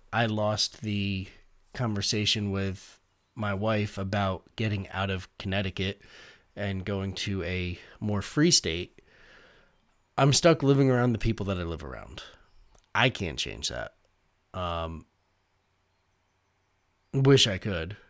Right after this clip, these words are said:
You know, wish I could go to somewhere, let's say, a little bit further south, maybe a little bit <clears throat> different from a leadership standpoint. So if I know I can't change that variable and I'm gonna be stuck here for a while,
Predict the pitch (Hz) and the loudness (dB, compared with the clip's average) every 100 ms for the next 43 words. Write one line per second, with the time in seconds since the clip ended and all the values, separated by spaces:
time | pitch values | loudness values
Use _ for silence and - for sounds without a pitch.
0 | _ _ _ _ _ - 92 87 107 107 | _ _ _ _ _ -10 -8 -6 -2 -2
1 | 104 98 101 98 90 - 95 95 95 92 | -2 -6 -4 -4 -2 -2 -2 -2 -2 -4
2 | - _ - - - _ _ _ _ - | -8 _ -20 -20 -20 _ _ _ _ -10
3 | 87 - - 82 85 87 87 80 - _ | -6 0 0 0 -2 -4 -4 -8 -10 _
4 | - 156 - 90 87 87 - 98 101 98 | -20 -16 -8 -6 -6 -2 0 0 0 -2
5 | - - _ - 82 85 82 82 87 85 | -8 -18 _ -14 -12 -10 -10 -8 -8 -8
6 | 85 82 - _ _ - 170 180 139 95 | -6 -8 -10 _ _ 2 6 8 6 2
7 | 90 - _ _ _ _ - 110 - 101 | -8 -20 _ _ _ _ -2 -2 -2 -6
8 | 90 - - 92 87 85 90 - 104 107 | -6 -10 -8 -6 -4 -6 -8 -12 -6 -4
9 | 95 101 85 - 98 98 127 127 - _ | -2 -6 -6 -6 -4 -4 -2 -4 -6 _
10 | - - - - _ _ _ _ _ _ | -20 -20 -20 -20 _ _ _ _ _ _
11 | _ _ _ _ - - 143 127 139 135 | _ _ _ _ -2 4 4 6 6 8
12 | 160 147 123 131 117 - 113 104 98 80 | 6 6 2 -2 -2 -2 -2 -2 -2 -4
13 | 76 95 92 82 62 53 - - - 110 | -4 -2 -2 -2 -6 -10 -14 -20 -10 -6
14 | 98 101 95 82 - 90 90 92 85 - | -4 -4 -4 -2 -2 -2 -6 -8 -12 -12
15 | 62 64 55 - | -12 -10 -10 -12